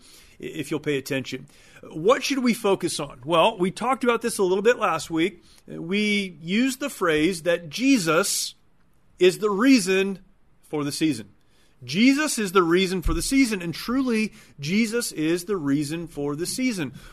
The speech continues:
What do we celebrate at Christmas? We celebrate, and we do a lot of other stuff,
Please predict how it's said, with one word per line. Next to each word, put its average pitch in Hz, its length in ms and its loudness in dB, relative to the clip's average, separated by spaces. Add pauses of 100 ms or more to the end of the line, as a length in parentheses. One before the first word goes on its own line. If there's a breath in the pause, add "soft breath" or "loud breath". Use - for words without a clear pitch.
(100)
What 254 320 6
do 285 140 2
we 277 120 4
celebrate 185 720 2
at 180 180 -4
Christmas? 156 680 -2 (1000 soft breath)
We 202 200 -2
celebrate, 185 920 4
and 160 180 -8
we 165 220 -4
do 269 200 4
a 285 40 4
lot 214 200 4
of 180 80 0
other 175 160 2
stuff, - 360 -4